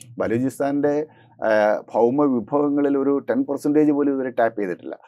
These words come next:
അതുകൊണ്ടാണ് ചൈന ഇപ്പോൾ ഈ ബലൂചിസ്ഥാനിൽ ഇങ്ങനെ കോൺസെൻട്രേറ്റ് ചെയ്യുന്നത്. ഇപ്പോൾ പഞ്ചാബ് സിന്ധ് മേഖലയൊക്കെ കാർഷിക പ്രധാനമായ പ്രദേശങ്ങളാണ്. പക്ഷേ ഈ ബലൂചിസ്ഥാൻ ധാരാളം ഓയിൽ, മിനറൽസ്,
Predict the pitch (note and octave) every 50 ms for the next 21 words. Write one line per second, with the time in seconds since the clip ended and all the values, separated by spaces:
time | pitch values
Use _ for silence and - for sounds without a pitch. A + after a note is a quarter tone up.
0 | - - - - G#2 B2 C3+ C#3+ C#3+ D3 D3+ C#3+ - A#2+ B2 C#3+ D#3 D#3 D3 -
1 | D3+ D3 D3 C3+ B2 A#2+ B2+ C3+ D3 D3 D3 - D#3+ C#3+ C#3+ C#3+ C#3 C#3 C3+ B2+
2 | - B2 B2 A#2+ - B2 A#2 A2+ A2 A#2 G2 F2+ E2 D#2 - - - - - -
3 | - - - - - - E3 D#3 - - A2 A2 A2 A2+ C#3 D3 D#3 E3+ D#3 E3+
4 | D#3+ D#3 D#3+ D#3 D#3 D3+ D#3 D#3 D#3 D#3 D#3 D3+ C#3+ - C#3 C#3 D3+ D3 - E3
5 | D#3 D#3+ D3+ - C#3 - C#3 C3+ C#3 C3+ C3 C3 B2+ B2 A2+ - G2+ G2+ G2 F2+
6 | - E2+ D#2+ D#2 D#2+ D#2+ - _ _ - - _ _ _ - - _ _ - G2
7 | - - D3+ D3 B2+ A#2+ A#2 G#2+ F2+ D#2+ D2 C#2+ E2+ F#2+ B2+ D3+ D#3 F3 E3+ -
8 | - E3 E3 E3+ E3 E3 - _ - F#2 F#2 G#2 A#2 B2+ C3+ C#3+ D3 C#3+ C3+ A2
9 | - G#2 G2+ G#2 A2+ A#2 A#2 A2+ G#2+ G#2 G2 F#2+ F#2+ F#2 F#2+ - - F#2+ F#2 F#2
10 | G2+ G#2 G#2 A2 A2 G#2+ - - - F#2+ E2+ D#2+